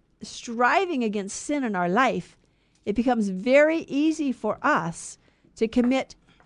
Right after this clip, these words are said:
bigger and bigger sins. We can commit graver and graver sins. And so, um, we want to be aware of the fact that we need to fight against all sin. We never compromise with sin in our life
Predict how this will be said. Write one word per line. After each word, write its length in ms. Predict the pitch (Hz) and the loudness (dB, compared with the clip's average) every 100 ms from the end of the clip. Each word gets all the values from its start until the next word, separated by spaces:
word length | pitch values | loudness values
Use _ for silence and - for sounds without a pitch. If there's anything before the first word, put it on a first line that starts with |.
| _ - | _ -4
bigger 300 | 226 262 262 | 0 2 2
and 220 | 226 233 | 2 0
bigger 260 | 214 196 185 | 0 0 -2
sins. 640 | 170 320 240 - - - _ _ _ _ _ _ _ - | -4 -4 -4 -6 -20 -20 _ _ _ _ _ _ _ -4
We 260 | 226 262 | 0 0
can 180 | 254 247 | -2 -4
commit 340 | 254 254 226 | 0 0 -2
graver 440 | 202 214 240 254 254 | -2 0 2 0 -4
and 120 | 226 | -4
graver 320 | 196 175 170 | -4 -6 -8
sins. 580 | 165 302 220 160 - - _ _ _ _ _ - | -10 -8 -8 -10 -18 -20 _ _ _ _ _ -6
And 200 | 226 220 | -4 -2
so, 440 | 254 226 208 202 _ | 0 2 2 -4 _
um, 380 | - 190 165 160 - - _ | -10 -8 -8 -10 -16 -20 _
we 260 | 202 233 247 | -8 -4 -2
want 520 | 202 262 294 - - - | -2 -2 -4 -8 -20 -8
to 120 | 254 | -4
be 260 | 202 240 233 | 0 2 2
aware 640 | 196 196 285 285 214 - | 2 2 2 4 2 0
of 320 | 185 175 170 - _ - - _ _ - | 0 0 -2 -10 _ -20 -20 _ _ -8
the 100 | 202 | -2
fact 320 | 233 196 - | 0 -2 -4
that 100 | - | -2
we 120 | 214 | 0
need 320 | 208 254 240 | 0 0 -4
to 120 | - 226 | -6 -8
fight 340 | - 254 247 | -2 0 2
against 360 | 226 214 202 - | 0 -2 -4 -6
all 200 | 208 220 | -2 -2
sin. 340 | 233 - 156 - _ _ _ _ - | -2 -8 -12 -14 _ _ _ _ -2
We 120 | 226 | 2
never 220 | 277 330 | 2 0
compromise 640 | - 330 330 233 190 180 233 | -2 -4 -2 -2 -2 -4 -4
with 140 | 196 | -8
sin 280 | - 262 190 | -4 -4 -2
in 100 | 175 | -2
our 120 | 180 | -2
life 300 | 247 170 165 | -2 -2 -6